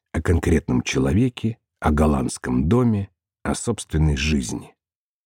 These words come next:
Маму я совершенно не помню. Зато помню ложку Флаффи, прилетевшую мне в голову. Помню, когда я завопил — Мэйв внеслась в кухню из холла,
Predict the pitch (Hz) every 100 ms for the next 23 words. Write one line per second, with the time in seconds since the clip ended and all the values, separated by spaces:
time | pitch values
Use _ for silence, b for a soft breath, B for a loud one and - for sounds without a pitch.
0 | _ 139 185 196 170 151 127 123 110 -
1 | 113 90 80 76 - 60 62 58 - _
2 | _ _ - 113 143 202 190 185 175 127
3 | 113 131 - 117 - 76 73 71 - 67
4 | - _ - 73 76 76 101 95 - 78
5 | 69 71 76 67 62 60 58 62 - _
6 | _ _ _ _ _ _ _ - 120 117
7 | 107 104 110 107 95 104 101 123 131 107
8 | b b b - 92 110 101 98 95 107
9 | - 110 101 - - 120 - 98 104 -
10 | - - 131 80 64 -